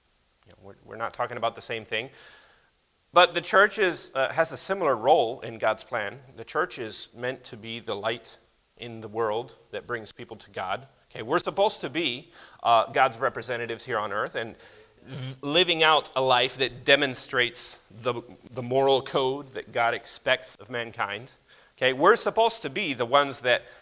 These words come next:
lead others to Christ through our testimony and through our lifestyle. Uh, now, is that what we do? Well, we go through phases. And very, very easily, we get into this apathetic stall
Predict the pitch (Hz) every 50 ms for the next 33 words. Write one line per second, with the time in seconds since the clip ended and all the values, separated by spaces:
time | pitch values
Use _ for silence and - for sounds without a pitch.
0 | - _ _ - 117 131 160 165 170 156 151 147 151 143 131 127 123 - - -
1 | - _ _ - - - 156 123 - - 165 160 - - - - - - - -
2 | - - 143 135 127 117 110 - - 165 151 - - - 160 165 175 180 185 196
3 | - 185 - - 101 - - - 123 113 113 113 98 101 110 101 113 131 147 147
4 | - - - 104 87 - 50 - _ _ _ _ _ _ - - - - - -
5 | - - 135 135 120 - - 156 151 151 143 127 - - - - _ _ _ _
6 | _ _ _ - 180 180 214 202 156 180 196 196 180 165 233 208 - - 151 160
7 | 170 185 - - - - - - - _ _ _ _ - 131 139 131 127 127 123
8 | - - 135 127 - 135 156 135 104 98 92 - - _ _ _ _ _ _ _
9 | _ _ 113 104 - - _ - 117 120 123 147 185 202 190 185 175 147 135 135
10 | 190 170 170 165 156 - 196 202 196 170 156 139 123 117 117 120 - - - -
11 | - _ _ - 120 135 135 127 117 123 151 151 156 160 156 - 156 123 135 127
12 | - 151 139 143 - 131 - - 143 139 135 - - - - - - - 151 139
13 | 127 107 92 92 117 - -